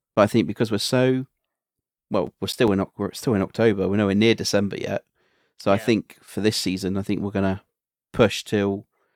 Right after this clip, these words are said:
Speaker 1: close to Christmas, I think. So I think we've got at least another eight or maybe eight episodes. Seems
Speaker 2: Yeah.
Speaker 1: crazy, twenty-eight episodes.
Speaker 2: <laughs>
Speaker 1: That means we, that means, like, we would have done, I have to work it out later, but I think it's, like, forty-eight,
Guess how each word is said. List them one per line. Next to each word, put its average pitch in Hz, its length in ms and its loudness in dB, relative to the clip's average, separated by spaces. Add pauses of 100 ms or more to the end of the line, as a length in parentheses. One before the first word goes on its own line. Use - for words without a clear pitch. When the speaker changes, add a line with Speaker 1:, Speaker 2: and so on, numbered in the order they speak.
(580)
Speaker 1:
close 104 300 0
to - 80 -14
Christmas, 90 340 -6
I 87 60 -10
think. 92 220 -8
So 98 160 -6
I 98 40 -4
think 107 100 -12
we've 95 100 -2
got 85 100 -4
at 92 60 -2
least 101 280 -4
another 95 420 -2 (300)
eight 101 260 -2 (640)
or 95 100 -14
maybe 104 340 -8
eight 107 180 -4
episodes. 120 640 -6 (220)
Seems 107 280 -2
Speaker 2:
Yeah. - 60 -16
Speaker 1:
crazy, 110 300 0
twenty-eight 113 400 -4
episodes. - 460 -6 (680)
Speaker 2:
<laughs> - 0 - (400)
Speaker 1:
That 135 120 0
means 113 240 4
we, 110 100 -2 (480)
that 131 100 2
means, 139 200 4
like, 131 120 4
we 123 80 0
would 120 100 6
have 113 100 4
done, 117 360 2 (420)
I 117 40 0
have 117 140 0
to 117 80 -2
work 104 180 2
it - 80 -2
out 101 300 2
later, 101 420 -2
but - 280 -4
I 101 80 -2
think 117 120 -6
it's, 127 100 -4
like, 98 200 -6
forty-eight, 101 1200 -2